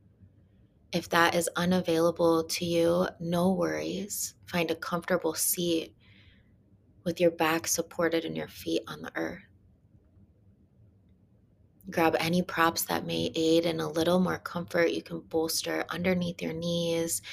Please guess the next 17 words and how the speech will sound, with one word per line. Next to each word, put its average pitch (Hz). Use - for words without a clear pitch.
You 175
can -
pillow 156
behind 170
your 160
head. 156
You 175
can 170
cover 170
up 165
with 170
a 165
blanket. 165
Oftentimes, 175
Nidra 165
drops 170
you 180